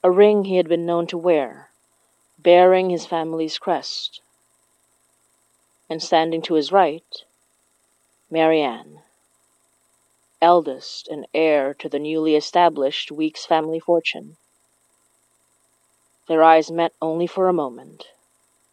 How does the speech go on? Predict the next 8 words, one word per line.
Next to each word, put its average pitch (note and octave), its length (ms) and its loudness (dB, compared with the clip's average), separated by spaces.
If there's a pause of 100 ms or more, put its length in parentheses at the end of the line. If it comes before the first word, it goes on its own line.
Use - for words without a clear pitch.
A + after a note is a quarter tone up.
(200)
golden D#3 400 4
brown D3+ 380 2
locking C#3+ 500 -2
onto C#3+ 260 -8
dark D3 320 0
brown B2+ 480 -14
near C#3 200 -2
black C#3 540 -4